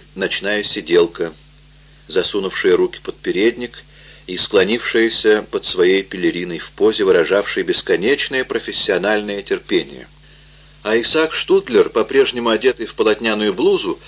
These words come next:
стоял, прислонившись к камину, скрестив на груди руки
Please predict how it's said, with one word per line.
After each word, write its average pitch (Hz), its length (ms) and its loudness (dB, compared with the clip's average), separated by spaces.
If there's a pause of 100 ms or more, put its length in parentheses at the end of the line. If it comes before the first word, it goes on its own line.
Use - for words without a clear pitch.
(260)
стоял, 147 440 6
прислонившись 131 720 -2
к - 120 -20
камину, 151 640 0
скрестив 104 520 -6
на 98 80 -6
груди 92 300 -2
руки 170 420 -2